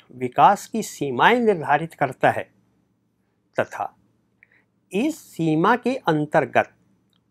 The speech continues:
परिवेश विकास को प्रभावित करता है। तो यहाँ पर हमारे पास दो कारण हैं जिससे हमारा विकास प्रभावित होता है,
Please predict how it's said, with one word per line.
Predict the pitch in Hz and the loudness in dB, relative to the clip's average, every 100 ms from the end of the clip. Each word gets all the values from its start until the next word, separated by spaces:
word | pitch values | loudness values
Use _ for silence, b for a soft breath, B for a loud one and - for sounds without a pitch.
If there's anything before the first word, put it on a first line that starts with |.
| _ - | _ -6
परिवेश | 151 143 127 147 202 254 - | -2 -2 -2 -2 -2 -4 -8
विकास | 139 127 120 139 156 185 - | -8 -8 0 4 6 4 -2
को | - 156 | -6 -6
प्रभावित | 151 - 117 - 104 110 - | -4 -6 -8 -8 -10 -8 -12
करता | - - _ - | -14 -16 _ -20
है। | - _ _ _ _ _ _ b b b | -20 _ _ _ _ _ _ b b b
तो | - | -8
यहाँ | 104 117 165 139 - | -8 -8 -6 -4 -4
पर | 175 | -6
हमारे | 143 120 120 | -6 -8 -6
पास | 131 117 123 107 | -4 -4 -4 -8
दो | - 131 175 175 - | -10 -4 -2 -2 -4
कारण | 101 90 90 110 | -4 -4 -10 -10
हैं | 175 - - | -10 -12 -20
जिससे | 117 - 143 | -20 -12 -10
हमारा | 110 117 110 | -6 -6 -8
विकास | 104 - 107 - | -10 -8 -8 -8
प्रभावित | 107 - 110 143 - | -14 -10 -10 -10 -12
होता | 147 - | -14 -12
है, | 165 | -14